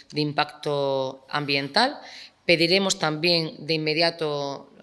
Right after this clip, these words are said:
bueno, la, las pruebas que sean necesarias para actuar en los meses, como ya saben, fríos, que es cuando hay que actuar para este tipo de actuaciones. Una buena noticia que se ha producido durante el estudio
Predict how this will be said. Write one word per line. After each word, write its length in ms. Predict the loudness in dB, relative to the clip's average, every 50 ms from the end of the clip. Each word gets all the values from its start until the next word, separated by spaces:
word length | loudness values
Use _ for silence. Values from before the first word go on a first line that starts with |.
| -20 -20 -20
bueno, 300 | -14 -8 -8 -8 -8 -6 -6
la, 280 | -6 -6 -6 -6 -8 -4
las 160 | -4 -4 -4
pruebas 260 | -2 -4 -4 -2 -2
que 80 | 0 -2
sean 160 | -2 0 -2
necesarias 380 | -4 -2 0 0 2 2 0 -2
para 160 | -4 -6 -6
actuar 220 | -6 -2 -2 -2
en 80 | 0 0
los 160 | -2 -2 -2
meses, 220 | 2 2 2 0 0
como 140 | -4 -2
ya 80 | 0 0
saben, 300 | 0 2 0 -2 -2 -6
fríos, 460 | -6 -4 -2 0 2 2 2 0 -2
que 120 | -4 -4 -6
es 40 | -6
cuando 200 | -6 -6 -4 -4
hay 80 | -2
que 60 | -4 -4
actuar 400 | -8 -6 -2 0 0 0 0 -2 -8 -16 -14 -14 -14 -12 -8 -4
para 240 | 0 2 2 2
este 160 | 2 0 -2 -2
tipo 200 | -2 -2 0 0
de 60 | 0
actuaciones. 1000 | 0 0 -2 -6 -6 -2 0 0 2 2 2 0 0 -2 -4 -12 -14 -14 -14 _ -2
Una 220 | 0 2 4 4
buena 200 | 4 4 2 2
noticia 540 | 2 0 0 -2 -4 -2 0 2 2 2 2
que 80 | 0
se 120 | -2 -2 0
ha 40 | 0
producido 380 | 0 0 -2 -2 -2 -2 -2
durante 300 | 0 0 -2 -2 -2 -2
el 40 | -2
estudio 580 | -2 -2 -2 0 0 2 4 4 2 2 0